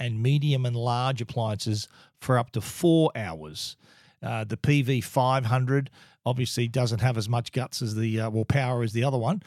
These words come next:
so you can only charge your mobile phone and tablets up to seventeen times, charge your laptops up to four times, and run a light for up to fifty-one hours.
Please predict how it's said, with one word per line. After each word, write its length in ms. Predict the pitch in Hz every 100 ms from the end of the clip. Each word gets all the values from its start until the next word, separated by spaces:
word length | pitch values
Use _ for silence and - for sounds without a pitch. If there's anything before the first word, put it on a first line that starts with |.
| - -
so 160 | 120
you 60 | 120
can 180 | 127 131
only 300 | 131 127 120
charge 320 | 139 127 113
your 80 | 120
mobile 340 | 123 113 113
phone 260 | - 120 113
and 120 | 110
tablets 340 | 131 117 113
up 140 | 123 -
to 80 |
seventeen 640 | - - 139 139 131 117 110
times, 420 | 117 117 202 - - - -
charge 320 | 151 139 120
your 120 | 120
laptops 420 | 123 - 123 -
up 140 | 110 -
to 100 | 98
four 380 | - 143 143
times, 520 | - 107 113 208 - - - - - -
and 280 | 123 120
run 160 | 127 127
a 40 |
light 320 | 120 135 131 -
for 140 | 127
up 140 | 117
to 80 | 120
fifty-one 880 | - 143 123 - 117 113 147 147 143
hours. 600 | 113 92 82 78 - -